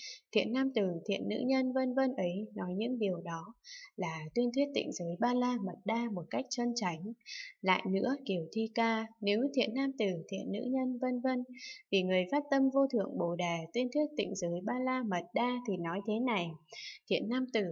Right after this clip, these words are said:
ngươi nên tu tịnh giới Ba La Mật Đa, chẳng nên quán thánh đế khổ hoặc thường hoặc vô thường, chẳng nên quán thánh đế tập diệt đạo hoặc thường hoặc vô thường. Vì sao? Vì thánh đế khổ và tự tánh của thánh đế khổ là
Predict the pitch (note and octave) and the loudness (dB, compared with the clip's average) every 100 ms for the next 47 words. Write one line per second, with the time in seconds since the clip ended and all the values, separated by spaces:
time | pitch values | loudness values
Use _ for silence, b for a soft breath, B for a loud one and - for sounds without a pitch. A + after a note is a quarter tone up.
0 | C#3+ - B3+ B3+ C4 B3 C4 B3+ A3+ E3+ | -4 -2 0 2 0 2 2 2 -2 -2
1 | - E3 F#3 B3 B3 B3 G3 E3+ - A3 | -4 -2 0 2 2 2 2 -2 -2 -2
2 | A#3 A#3 B B B B - F3+ E3+ A#3+ | -2 -2 B B B B -2 0 0 -2
3 | A#3+ A3+ B3 A#3 B3 B3 C4+ C4 G#3 E3 | 0 0 0 0 2 4 4 4 4 4
4 | E3+ F3 G3 F3 E3+ F3 E3 - C4 A3+ | 0 -2 0 2 0 -2 -2 -2 -2 0
5 | F#3 E3+ D#3+ - - F3+ D#3 G#3 B3 G#3+ | 0 -2 -6 -14 -8 -6 -2 -2 0 0
6 | G#3+ A3+ A#3 A#3+ A#3 B3 G#3 - F3+ E3 | 0 -2 -2 2 0 2 0 0 -4 -2
7 | F3+ F3 F3 E3+ - F#3+ E3+ E3 E3 - | -2 -2 -2 -8 -4 -2 -2 -4 -6 -4
8 | B3 B3 G#3+ F3 D#3 B B B _ F3+ | -4 0 0 0 -4 B B B _ -4
9 | E3 - A3+ A3+ A3+ B B B _ F#3 | -2 -2 -2 -2 -4 B B B _ 4
10 | F3+ F3 G3 G#3+ A#3 B3+ C4+ A3+ E3+ E3+ | 6 4 2 0 4 2 4 2 2 2
11 | E3 - - F#3 F#3 A#3 A3 F3+ G3 F#3+ | 0 -2 -4 -2 -2 0 0 0 -2 -4
12 | G#3+ A3 A#3+ A#3 F3 E3 F3 | 0 -2 0 0 0 -2 -4